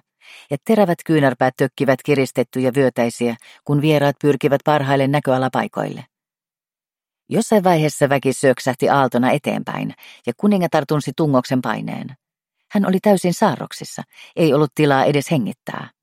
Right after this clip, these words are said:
Hetken häntä miltei pelotti. Oli ilahduttavaa olla niin suosittu,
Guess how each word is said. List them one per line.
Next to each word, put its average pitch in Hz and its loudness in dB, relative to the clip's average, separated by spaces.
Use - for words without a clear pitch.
Hetken 143 -2
häntä 147 -2
miltei 160 0
pelotti. - -6
Oli 180 2
ilahduttavaa 196 2
olla 190 2
niin 190 2
suosittu, - -4